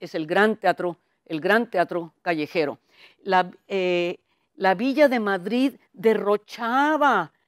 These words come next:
cantidades de dinero en los trajes, en los, en la escenificación, en las danzas, se tenían que ensayar, tenía que haber maestros de danz-, de danza,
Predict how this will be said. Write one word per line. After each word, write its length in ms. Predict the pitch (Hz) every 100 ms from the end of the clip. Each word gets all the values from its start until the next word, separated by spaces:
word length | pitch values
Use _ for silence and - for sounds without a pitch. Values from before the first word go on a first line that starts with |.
| _ _
cantidades 720 | 202 190 - 208 220 262 240
de 100 | 220
dinero 580 | 208 208 233 226 208 214 _ _
en 180 | 226 240
los 240 | 226 - -
trajes, 800 | 233 233 247 - 233 160 - _ _ _ _
en 220 | 214 233
los, 320 | 233 220 _ _
en 140 | 208
la 60 | 196
escenificación, 1200 | 196 214 202 - - 196 - - 226 240 226 185 _ _ -
en 220 | 220 247
las 240 | 240 202
danzas, 440 | - 233 269 220 180
se 100 | 185
tenían 340 | 185 190 220
que 80 | 240
ensayar, 500 | 226 196 165 202 214
tenía 280 | 196 190 202
que 100 | 220
haber 180 | 208
maestros 580 | 196 185 170 202 - 220
de 100 | 185
danz-, 360 | 156 151 - _
de 160 | 170 156
danza, 500 | 170 269 - 160